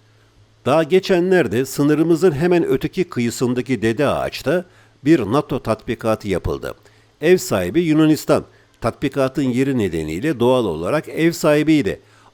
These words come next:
A B D ordusu da adeta yığınak yapmıştı ve Türkiye o tatbikata davet edilmemişti.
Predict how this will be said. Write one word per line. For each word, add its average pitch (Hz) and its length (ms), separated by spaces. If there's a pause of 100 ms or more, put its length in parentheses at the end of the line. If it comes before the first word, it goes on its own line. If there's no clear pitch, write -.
A 131 200
B 147 180
D 151 120
ordusu 123 580
da 127 300
adeta 107 480
yığınak 120 440
yapmıştı 120 540 (400)
ve 117 100
Türkiye 131 520
o 180 220
tatbikata 95 720
davet 131 340
edilmemişti. 147 760